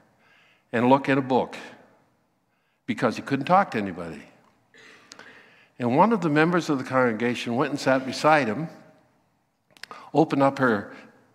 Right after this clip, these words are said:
cell phone, sent him her, um, email address, and they began to exchange messages.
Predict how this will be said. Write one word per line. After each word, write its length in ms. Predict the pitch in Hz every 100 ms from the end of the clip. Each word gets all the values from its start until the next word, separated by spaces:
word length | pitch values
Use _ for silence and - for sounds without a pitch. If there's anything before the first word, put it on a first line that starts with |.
| _ _ -
cell 300 | - 165 156
phone, 440 | - 104 107 156 - - _ _ _ _ -
sent 320 | - 160 -
him 420 | 135 139 131 117 - - - _
her, 420 | - 131 123 113
um, 640 | 101 - 90 87 85 92 - 135
email 420 | 170 151 113 104
address, 460 | 98 92 135 131 - -
and 140 | 175 175
they 80 | 170
began 400 | 170 160 147 139
to 160 | 165 160
exchange 840 | 156 - - 180 127 107 151 -
messages. 720 | 175 - 123 - - - -